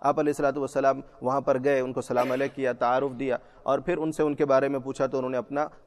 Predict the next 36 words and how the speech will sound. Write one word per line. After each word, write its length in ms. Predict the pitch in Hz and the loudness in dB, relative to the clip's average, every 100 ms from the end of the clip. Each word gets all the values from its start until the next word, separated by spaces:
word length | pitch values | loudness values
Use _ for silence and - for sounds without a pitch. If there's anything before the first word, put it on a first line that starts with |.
| _ | _
جنتی 440 | - 127 160 170 180 | -6 0 2 2 2
نشید 340 | 151 175 160 | 2 0 0
سنایا 340 | - 131 123 120 | -2 0 0 0
کہ 120 | 135 | -2
ہم 140 | 131 | -2
ہمیشہ 280 | 123 135 127 | -4 -4 -2
رہنے 260 | 131 123 120 | -2 -2 -4
والے 300 | 117 120 113 | -4 -4 -6
ہیں، 180 | 113 113 _ - | -8 -14 _ -10
ہم 120 | 131 | -4
کبھی 260 | 131 139 135 - | -2 0 -4 -2
فنا 220 | 131 135 | -2 0
نہیں 180 | 135 127 | -2 -4
ہوں 200 | 120 117 | -4 -4
گے، 120 | 110 107 - - | -4 -6 -12 -6
ہم 220 | 131 139 - | -4 -4 -6
کس 160 | - 151 | -6 -2
کو 120 | 170 | 0
ملنے 260 | 151 139 135 | 0 0 0
والے 280 | 120 123 123 | 0 0 -4
ہیں 160 | 120 110 | -6 -8
اور 120 | - 123 | -6 -4
ہم 180 | 139 | -4
کیسے 280 | 139 139 151 | -4 -6 -4
کیسی 240 | 127 135 135 | -6 -4 -4
صفات 360 | 131 127 123 | 0 0 0
کے 60 | 139 | 0
حامل 260 | 120 123 127 | -2 -2 -4
ہیں، 60 | 135 | -4
یہ 80 | |
سارا 260 | 127 120 123 123 | -2 0 0 -2
سنایا۔ 280 | 110 104 - - - | -6 -6 -8 -16 -4
وہاں 240 | 120 139 | 0 2
سے 140 | 165 165 | 2 2
آ 140 | 160 | 4
کر 200 | 165 185 | 4 0